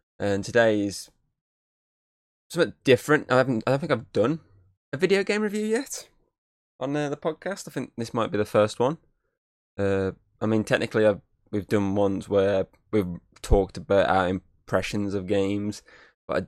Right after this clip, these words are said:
don't think I've done a solo review on a video game. I could be wrong. If I am wrong, then it's, that's on me.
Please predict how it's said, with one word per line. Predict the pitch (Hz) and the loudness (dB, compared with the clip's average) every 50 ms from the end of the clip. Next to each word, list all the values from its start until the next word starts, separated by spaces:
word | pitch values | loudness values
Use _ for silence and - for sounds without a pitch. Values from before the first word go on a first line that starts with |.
| _ _ | _ _
don't | 131 123 131 139 - | 4 4 4 2 0
think | - - 143 127 - | -4 -6 -6 -6 -4
I've | 139 117 113 | -8 -8 -2
done | - 117 110 | -2 0 0
a | 110 | -2
solo | - - - - - 107 104 101 98 98 98 95 | -4 -6 -8 -2 2 2 2 2 4 2 2 2
review | 95 87 87 90 92 90 78 - - - _ - 87 87 90 95 98 107 - _ _ _ _ _ _ _ _ | 2 -2 -4 -4 -4 -4 -4 -8 -16 -20 _ -8 -6 -4 -2 -2 -4 -6 -8 _ _ _ _ _ _ _ _
on | - 104 | -6 -4
a | |
video | 95 104 113 113 | -2 0 -2 0
game. | 117 123 131 127 | 0 0 -2 -2
I | 120 | -4
could | - - - 113 | -2 -2 0 2
be | 113 | 4
wrong. | 110 120 123 131 139 - - _ _ - _ _ _ _ _ _ _ _ _ _ - | 6 6 6 6 4 0 -6 _ _ -20 _ _ _ _ _ _ _ _ _ _ -6
If | - 120 110 - - - - - | -4 -2 -2 -4 -6 -16 -16 -8
I | - 92 98 | -4 -2 0
am | 101 104 104 | 0 0 0
wrong, | 104 104 107 104 - - - _ _ _ _ _ _ - - - - - - - _ _ | -2 -2 -4 -6 -8 -12 -20 _ _ _ _ _ _ -20 -20 -20 -20 -20 -20 -20 _ _
then | - 95 | -8 -8
it's, | - - - | -8 -8 -10
that's | - - 85 95 | -10 -8 -8 -6
on | 92 92 | -4 -2
me. | 92 95 101 | -2 -2 -2